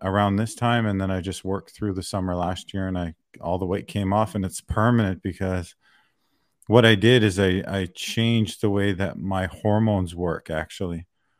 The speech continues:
I have more testosterone than I've had since I was in my twenties, I would say, uh, just by being physically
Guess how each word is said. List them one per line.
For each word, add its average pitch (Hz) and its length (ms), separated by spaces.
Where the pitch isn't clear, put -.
I 98 80
have 90 240
more 98 240
testosterone 98 920
than 92 120
I've 87 160
had 87 260
since - 240
I 95 60
was 87 160
in 92 100
my 85 140
twenties, 98 480
I 82 60
would 82 180
say, 98 280
uh, 90 500
just - 260
by 110 120
being 101 320
physically 92 800